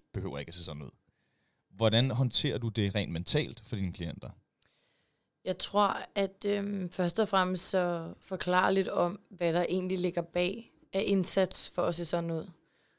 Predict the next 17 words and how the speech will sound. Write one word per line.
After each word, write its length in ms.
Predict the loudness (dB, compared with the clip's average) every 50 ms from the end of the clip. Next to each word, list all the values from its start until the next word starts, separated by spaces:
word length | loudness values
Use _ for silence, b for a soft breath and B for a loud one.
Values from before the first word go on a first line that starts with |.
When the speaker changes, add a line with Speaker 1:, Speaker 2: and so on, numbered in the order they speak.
| _ _ _ _
Speaker 2:
Vil 120 | -6 -2 0
de 160 | 2 8 8
opgive 500 | 8 8 8 4 2 2 2 2 0 -2
hele 300 | 2 4 4 4 4 6
deres 260 | 6 6 4 4 0
liv 400 | 0 0 0 0 -4 -8 -10 -10 -2
og 360 | 0 2 4 4 4 4 6
alle 140 | 4 6 6
deres 160 | 4 2 2
fritidsaktiviteter 840 | 0 -2 0 0 0 0 0 0 0 0 -4 -4 -2 -2 0 0 0 -2
for 160 | 2 2 2
at 100 | 2 2
ligne 200 | 0 0 0 0
en 60 | 0
eller 140 | 0 0 0
anden 120 | 0 4
supermodel? 600 | 4 4 2 4 0 0 0 0 0 0 0 0